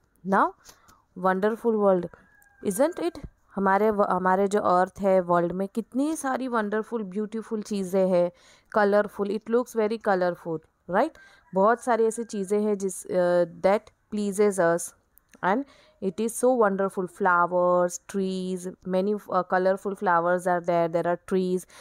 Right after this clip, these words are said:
स्काई में भी हम देखते हैं, क्लाउड्स होते हैं, डिफरेंट डिफरेंट, ब्लैक, वाइट, कभी कभी ब्लू होता है, right?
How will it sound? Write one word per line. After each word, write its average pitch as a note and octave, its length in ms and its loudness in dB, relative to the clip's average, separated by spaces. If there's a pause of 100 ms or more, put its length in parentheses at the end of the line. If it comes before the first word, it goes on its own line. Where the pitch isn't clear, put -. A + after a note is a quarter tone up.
(180)
स्काई G#3 380 0
में A3 140 2
भी A3+ 100 2
हम G#3+ 200 0
देखते F#3+ 340 0
हैं, G3 180 4
क्लाउड्स F#3 560 2
होते F#3 240 0
हैं, F#3 200 2
डिफरेंट F3+ 420 2
डिफरेंट, F3 420 0
ब्लैक, E3+ 640 2 (460)
वाइट, F#3 520 0
कभी F3+ 240 0
कभी F#3+ 220 -4
ब्लू F#3+ 320 2
होता - 360 2
है, F3 260 0 (440)
right? C4 160 0